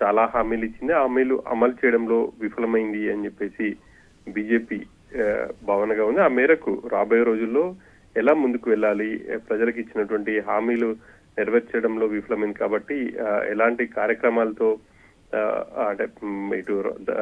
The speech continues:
ఆందోళన కార్యక్రమాలకు సంబంధించి పిలుపునివ్వబోతున్నారు. ప్రధానంగా రైతు రుణమాఫీకి సంబంధించి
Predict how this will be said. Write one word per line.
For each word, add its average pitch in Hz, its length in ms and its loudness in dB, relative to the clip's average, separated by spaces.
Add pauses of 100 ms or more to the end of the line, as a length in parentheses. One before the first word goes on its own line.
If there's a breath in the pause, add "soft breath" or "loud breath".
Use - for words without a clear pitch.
(400)
ఆందోళన 110 280 4
కార్యక్రమాలకు 107 960 -2
సంబంధించి 104 440 -6
పిలుపునివ్వబోతున్నారు. 110 1120 0 (640 soft breath)
ప్రధానంగా 139 580 4
రైతు 113 520 -2
రుణమాఫీకి 127 640 0
సంబంధించి 123 680 -2